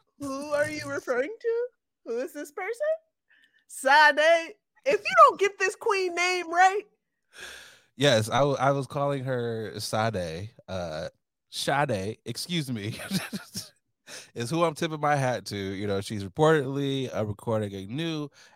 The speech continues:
Speaker 2: album in French, which hopefully means she's going back on tour. And I hope to God she does, because I missed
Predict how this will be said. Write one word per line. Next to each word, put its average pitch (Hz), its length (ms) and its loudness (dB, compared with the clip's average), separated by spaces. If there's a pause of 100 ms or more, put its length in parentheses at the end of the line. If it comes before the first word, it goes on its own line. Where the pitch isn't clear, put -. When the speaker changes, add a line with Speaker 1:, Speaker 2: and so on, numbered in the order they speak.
Speaker 2:
album 110 680 -2 (100)
in 95 360 -8
French, 117 540 -6
which 127 180 -6
hopefully 147 840 2 (520)
means 127 320 -4
she's 110 140 -6
going 113 240 0
back 101 200 -4
on 95 180 -6
tour. 147 640 -2 (560)
And 104 140 -4
I 104 120 -2
hope 127 420 0
to 120 100 -12
God 98 300 -6
she 92 140 -12 (100)
does, 107 340 0
because 98 360 -12
I 92 160 -6
missed 135 540 0